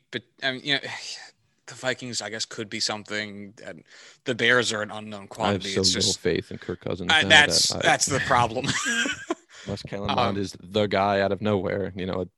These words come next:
Speaker 1: Yeah.
Speaker 2: Dak Prescott kind of deal. No, you're, no.
Speaker 1: Um,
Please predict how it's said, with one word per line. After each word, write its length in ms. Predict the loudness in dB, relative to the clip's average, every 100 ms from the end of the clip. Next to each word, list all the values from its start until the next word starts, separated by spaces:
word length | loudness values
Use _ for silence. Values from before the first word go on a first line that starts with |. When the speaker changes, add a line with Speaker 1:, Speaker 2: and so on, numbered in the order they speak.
| -14
Speaker 1:
Yeah. 420 | -10 -10 -10 -12 -16 -6
Speaker 2:
Dak 260 | -4 -4 -2
Prescott 480 | -2 -2 -2 -4 -2
kind 180 | -4
of 60 | -2
deal. 340 | 0 0 0 -6
No, 80 | -10 -8
you're, 240 | -10 -10 -16 -20 -20 -20 _ -20 -20 _ _ 0
no. 60 |
Speaker 1:
Um, 360 | 2 2 0